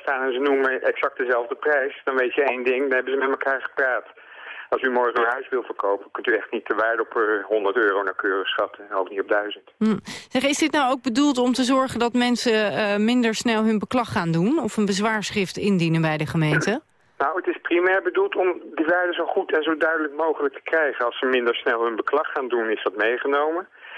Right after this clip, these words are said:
Speaker 1: En wat misschien nog wel belangrijker is, is dat ze misschien in een eerder stadium hun, eh, mening kunnen laten horen, zodat we niet gelijk in een, eh, conflictsfeer terechtkomen.
Speaker 2: Want dat gebeurt regelmatig?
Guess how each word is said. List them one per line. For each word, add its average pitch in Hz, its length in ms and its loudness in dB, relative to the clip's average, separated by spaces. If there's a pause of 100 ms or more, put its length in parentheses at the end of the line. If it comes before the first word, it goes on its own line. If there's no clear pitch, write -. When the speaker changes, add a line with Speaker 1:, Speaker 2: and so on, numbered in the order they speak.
(180)
Speaker 1:
En 131 80 0
wat 117 80 4
misschien 123 240 0
nog 101 100 0
wel 107 140 2
belangrijker 127 680 2
is, 147 120 -2
is - 180 -4
dat 143 160 0
ze - 100 -6
misschien 147 320 -2
in 135 120 2
een 143 60 4
eerder 139 300 2
stadium 139 540 -2
hun, 104 320 -4
eh, - 680 -2
mening 110 280 2
kunnen 107 260 0
laten 98 320 2
horen, 104 360 2
zodat 123 220 0
we 127 80 0
niet 135 140 0
gelijk 127 320 0
in 131 120 0
een, 127 180 0
eh, 127 120 -2
conflictsfeer 127 600 0
terechtkomen. - 580 -4
Speaker 2:
Want 196 300 2
dat 226 180 0
gebeurt 208 360 2
regelmatig? 160 880 -2